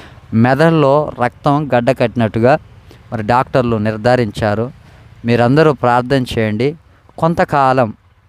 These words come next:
సాయిలన్న గారు ఎక్కడెక్కడైతే డేట్స్ ఇచ్చారో వారు మరి దయచేసి అర్థం చేసుకోగలరని మీకు ప్రభు పేరట తెలియపరుస్తూ ఉన్నాం. ఎందుకంటే ఆరోగ్యం బాగలేదు కనుక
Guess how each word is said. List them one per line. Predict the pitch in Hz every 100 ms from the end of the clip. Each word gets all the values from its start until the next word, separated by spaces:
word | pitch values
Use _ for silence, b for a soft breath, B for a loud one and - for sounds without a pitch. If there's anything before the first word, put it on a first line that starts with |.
| _ _
సాయిలన్న | - - 127 143 139 131
గారు | 120
ఎక్కడెక్కడైతే | - 135 131 131 123
డేట్స్ | 120 117 131 -
ఇచ్చారో | 117 - 117 117 156 160 b b b b b _ -
వారు | 123 135 127 117 139 190 _ _ _ -
మరి | 113
దయచేసి | 101 135 156 165 -
అర్థం | 120 117 143 170
చేసుకోగలరని | 147 135 147 123 120 113 117
మీకు | 151 127 - 113 107 - -
ప్రభు | 120 131
పేరట | 135 123 117
తెలియపరుస్తూ | 120 120 120 120 110 - 110
ఉన్నాం. | 110 123 98 _ b b b
ఎందుకంటే | 110 131 139 127
ఆరోగ్యం | 120 131 127 127
బాగలేదు | 120 120 127 123
కనుక | 113 117 117 143